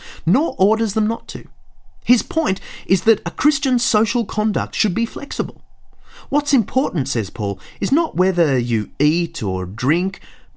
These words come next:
but whether you are seeking the good of others, just as Paul does,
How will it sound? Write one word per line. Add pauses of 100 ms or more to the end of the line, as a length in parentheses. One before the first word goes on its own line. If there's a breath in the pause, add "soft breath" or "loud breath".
(140)
but
whether
you
are
seeking
the
good (180)
of
others, (220 loud breath)
just
as
Paul
does,